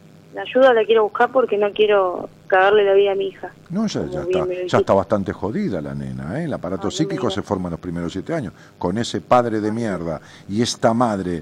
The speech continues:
Speaker 2: que encima la copta, la copta porque la tomás y, y, y el destrato viene después por tu intolerancia, porque le transmitís la misma intolerancia que tuvieron con vos.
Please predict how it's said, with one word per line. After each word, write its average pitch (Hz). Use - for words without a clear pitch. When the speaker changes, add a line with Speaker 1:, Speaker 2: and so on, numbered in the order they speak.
Speaker 2:
que 120
encima 104
la 92
copta, 117
la 76
copta 127
porque 87
la 82
tomás 117
y, 95
y, 87
y 95
el 90
destrato 113
viene 104
después 98
por 101
tu -
intolerancia, 120
porque 90
le 87
transmitís 92
la 98
misma 104
intolerancia 101
que 92
tuvieron 110
con 208
vos. 359